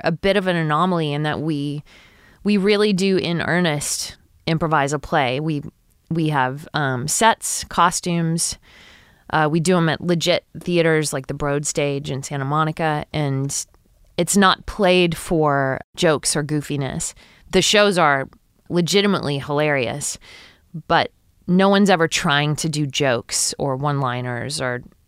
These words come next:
we're really just trying to make a, a cool story happen. So yeah, I, I've been with Impro Theater since the beginning, and we do usually,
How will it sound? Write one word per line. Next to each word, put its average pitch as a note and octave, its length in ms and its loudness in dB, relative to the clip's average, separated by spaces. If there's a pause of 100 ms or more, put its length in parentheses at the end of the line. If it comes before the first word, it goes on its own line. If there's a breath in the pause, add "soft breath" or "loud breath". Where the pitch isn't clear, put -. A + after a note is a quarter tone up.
(320)
we're E3+ 200 2
really F#3 340 4
just D#3 200 -2
trying E3+ 180 0
to C#3 60 -2
make C#3+ 200 -2
a, C3+ 160 -4 (180)
a D3 100 -2
cool C#3+ 360 -2
story C#3+ 480 0
happen. C3+ 540 -6 (1120 loud breath)
So - 160 -2
yeah, C4 220 6
I, F#3+ 200 6
I've F#3 440 2
been A3 340 4
with F#3 220 2
Impro F3+ 320 0
Theater F3 420 -2 (100)
since - 340 0
the D#3 100 0
beginning, D3+ 640 -4
and D3 560 -4 (800)
we F#3+ 180 0
do F3+ 140 2
usually, F#3 760 2